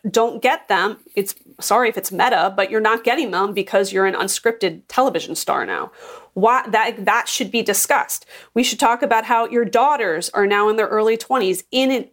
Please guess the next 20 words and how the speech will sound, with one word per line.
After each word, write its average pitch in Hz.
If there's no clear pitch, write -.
a 214
vicious 254
entertainment 233
industry. 160
How 165
do 196
you 214
protect -
them? -
How -
do 185
you 196
support 349
them? -
How 208
does 240
your 233
husband 311
support 180
them? 143